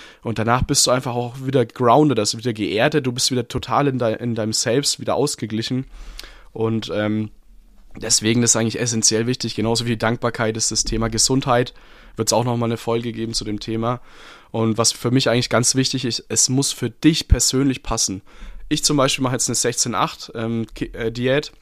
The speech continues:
also quasi Fasten und, ähm, Intermittent Fasting nennt man es <laughs> im Fachjargon.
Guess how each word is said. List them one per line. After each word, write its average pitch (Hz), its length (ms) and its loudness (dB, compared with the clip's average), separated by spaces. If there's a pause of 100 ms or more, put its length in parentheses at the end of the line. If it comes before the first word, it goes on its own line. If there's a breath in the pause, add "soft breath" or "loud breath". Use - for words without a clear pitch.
(760)
also 107 200 -4
quasi 110 480 0 (260 soft breath)
Fasten 131 640 -2 (600 soft breath)
und, 113 640 0
ähm, 107 360 -4
Intermittent 113 460 -4
Fasting 117 420 -4
nennt 110 140 -6
man 110 140 -6
es - 180 -4 (180)
<laughs> - 160 -12
im 113 100 -4
Fachjargon. 110 600 -6